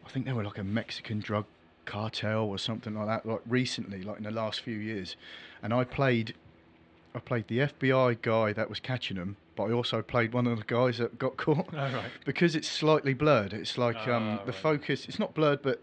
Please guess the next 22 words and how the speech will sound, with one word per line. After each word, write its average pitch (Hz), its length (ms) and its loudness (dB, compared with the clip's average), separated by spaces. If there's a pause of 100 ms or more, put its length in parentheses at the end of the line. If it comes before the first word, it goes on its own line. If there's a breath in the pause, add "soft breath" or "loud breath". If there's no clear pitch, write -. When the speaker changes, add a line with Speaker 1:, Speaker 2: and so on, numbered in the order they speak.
(140)
Speaker 1:
the 143 60 -8
focus 131 440 -2
is 117 160 -4
on 117 120 -2
something 117 400 -4
else 110 240 -4
in 113 80 -4
the 107 60 -6
foreground, 98 520 -2
like 98 140 -6
a 101 40 -8
bag 107 240 -2
of 101 80 -4
money, 104 320 -2 (380 loud breath)
and 104 100 -4
you're 107 180 -2
doing 107 220 -2
the 98 80 -6
stuff - 280 -8
in 107 80 -4
the 101 60 -4
background. 92 460 -2